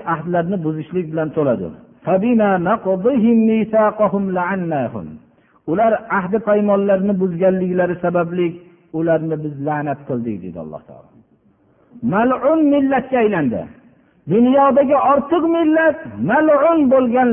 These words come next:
la'natlangan millatga aylandi. "Va ja'alna qulubahum qasiya". Qalblarini qattiq qilib qo'ydik, hidoyatni qabul qilmaydigan qilib.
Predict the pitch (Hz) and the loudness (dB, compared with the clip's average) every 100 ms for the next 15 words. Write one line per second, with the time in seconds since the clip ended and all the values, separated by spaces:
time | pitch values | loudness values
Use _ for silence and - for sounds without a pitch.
0 | 220 254 254 254 254 233 226 226 214 202 | 2 2 2 0 0 0 2 2 0 0
1 | 196 190 160 120 92 76 - - _ - | 0 0 -2 -2 -4 -8 -16 -20 _ -20
2 | - _ _ _ _ _ _ 123 165 185 | -20 _ _ _ _ _ _ -4 -2 0
3 | 226 247 240 233 233 240 240 220 202 214 | 2 4 4 2 2 4 4 4 2 2
4 | 208 - 226 220 214 180 113 - - _ | 0 2 2 2 2 0 -2 -10 -20 _
5 | _ _ 175 196 196 202 202 196 208 - | _ _ -4 -2 0 0 0 2 -2 -2
6 | - 208 - - - 202 196 - 202 185 | -4 -4 -6 -16 -4 -2 -2 0 -2 -2
7 | 196 196 190 185 190 - 180 - 175 170 | -6 -4 2 2 2 0 -4 -4 -2 -2
8 | 170 165 160 139 123 110 82 80 | -4 -4 -4 -4 -4 -4 -8 -16